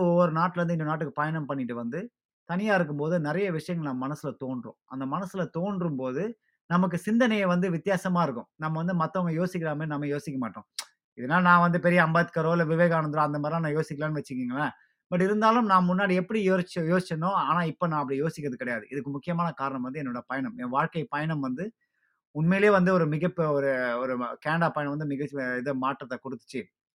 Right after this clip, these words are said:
அப்படின்னு தான் நான் சொல்லுவேன். ஆ, இது வந்து, ஆ, நான் எல்லாருக்குமே ரெக்கமெண்ட் பண்ணுவேன். ஏன்னா,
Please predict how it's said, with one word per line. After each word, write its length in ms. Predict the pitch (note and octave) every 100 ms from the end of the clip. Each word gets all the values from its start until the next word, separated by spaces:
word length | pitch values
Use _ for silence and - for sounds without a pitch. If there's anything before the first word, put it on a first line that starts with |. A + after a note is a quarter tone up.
| A#2+
அப்படின்னு 180 | A#2 B2+
தான் 140 | C#3+
நான் 180 | C3+ G#2+
சொல்லுவேன். 320 | B2+ A#2+ B2+ F3 _ _ _ _ _ _ _ _ _ _ -
ஆ, 600 | D3+ D#3+ D3+ D3+ D3+ D3 -
இது 200 | F#3+ G#3
வந்து, 480 | G3+ F#3+ C#4 C#4+ _ _ _ -
ஆ, 340 | E3+ D#3 D#3
நான் 180 | D#3 F3
எல்லாருக்குமே 480 | F3+ G3+ G3 G3+ D#3+
ரெக்கமெண்ட் 320 | F3 G#3+ F#3+
பண்ணுவேன். 320 | D3+ C3+ A2+ -
ஏன்னா, 400 | C#3+ E3 D3